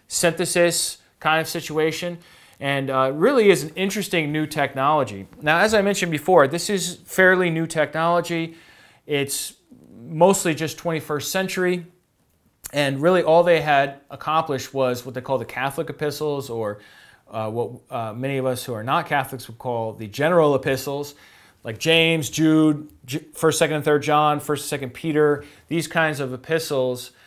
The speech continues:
Um, they, they have finished working through those, and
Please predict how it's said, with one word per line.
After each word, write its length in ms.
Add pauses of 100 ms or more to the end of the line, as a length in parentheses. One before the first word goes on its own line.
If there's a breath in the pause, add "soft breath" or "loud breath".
(220 soft breath)
Um, 440 (380 soft breath)
they, 220
they 160
have 180
finished 720
working 420
through 380
those, 460 (280 soft breath)
and 340